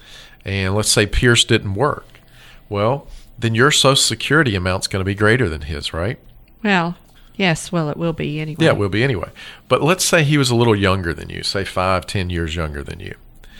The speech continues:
Speaker 1: Then guess what?
Speaker 2: I should have done that.
Speaker 1: <laughs> If something happens to you, you don't get both spouses' Social Security.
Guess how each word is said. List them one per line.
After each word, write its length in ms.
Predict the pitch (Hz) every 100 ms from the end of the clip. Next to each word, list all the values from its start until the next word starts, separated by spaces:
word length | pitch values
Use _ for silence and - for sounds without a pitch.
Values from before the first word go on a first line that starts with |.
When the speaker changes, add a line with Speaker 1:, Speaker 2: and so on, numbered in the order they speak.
| - - - -
Speaker 1:
Then 600 | 110 120 117 117 113 104 -
guess 280 | - 139 -
what? 360 | 202 - - - - - -
Speaker 2:
I 120 | 175
should 280 | 165 - 208
have 140 | 175 -
done 260 | 160 143
that. 1200 | 143 139 147 165 - 147 - 165 - 170 - 170 -
Speaker 1:
<laughs> 40 | - - - - -
If 180 | 143 127
something 380 | - 190 202 135
happens 500 | 139 156 151 117 -
to 100 | -
you, 640 | 101 196 247 101 90 85 - - - -
you 140 | 120
don't 260 | 175 196 117
get 380 | 147 202 - 113
both 400 | 120 165 175 -
spouses' 640 | - 113 127 190 - 101
Social 200 | - 95 87
Security. 800 | - - - 180 208 147 -